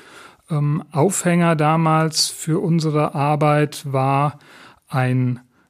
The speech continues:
Gutachten, was die I H K Flensburg in Auftrag gegeben hatte, mit dem Ergebnis,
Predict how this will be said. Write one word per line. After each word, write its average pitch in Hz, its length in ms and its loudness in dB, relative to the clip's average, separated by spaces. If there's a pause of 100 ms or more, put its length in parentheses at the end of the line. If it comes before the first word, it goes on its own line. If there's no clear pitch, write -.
Gutachten, 165 680 0
was 143 160 -2
die 208 160 -4
I 127 80 -2
H 135 120 0
K 135 200 0
Flensburg 180 800 0
in 170 140 -2
Auftrag 156 400 -2
gegeben 151 420 0
hatte, 147 340 0
mit 143 200 -2
dem 151 120 0
Ergebnis, 147 880 -2